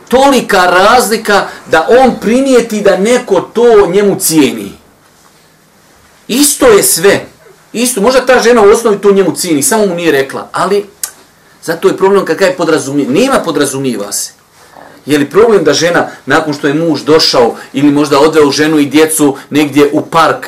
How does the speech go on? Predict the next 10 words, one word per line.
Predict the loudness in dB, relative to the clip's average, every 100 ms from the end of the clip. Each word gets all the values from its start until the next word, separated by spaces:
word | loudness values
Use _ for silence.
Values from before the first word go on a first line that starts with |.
| -4
ili | 0 2
odveo | 2 2 0
na | 2
večeru | 2 0 0 -2 0
ili | 0 2 0
kupio | -2 -4 0
mjesečnu | 0 0 -2 -4 -6 2
podmiru | 2 2 0 0
ili | 0 2
odveo | 2 4 2 0